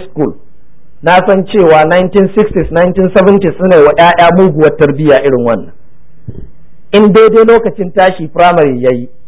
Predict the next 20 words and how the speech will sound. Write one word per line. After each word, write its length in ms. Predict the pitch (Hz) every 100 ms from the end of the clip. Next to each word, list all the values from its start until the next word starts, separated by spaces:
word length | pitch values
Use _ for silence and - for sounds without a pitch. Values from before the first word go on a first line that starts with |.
| - -
to 120 | -
akwai 260 | 143 139 190
wasu 220 | 190 196
waƙoƙi 580 | 196 196 196 202 196 208
da 120 | 180
za 120 | 170
a 140 | 185 180
miƙe 380 | 170 185 180 156
tsaye 180 | 165
ana 260 | 175 185 165
yi 140 | 165
wanda 300 | 160 180 170 151
za 140 | 170
a 200 | 170 156
ainihin 400 | 165 170 165 175
wato 640 | 170 147 - 135 123 123 -
rufe 460 | 143 208 190 135
karatu 460 | - 131 123 147 143
da 80 | 117
su. 140 | -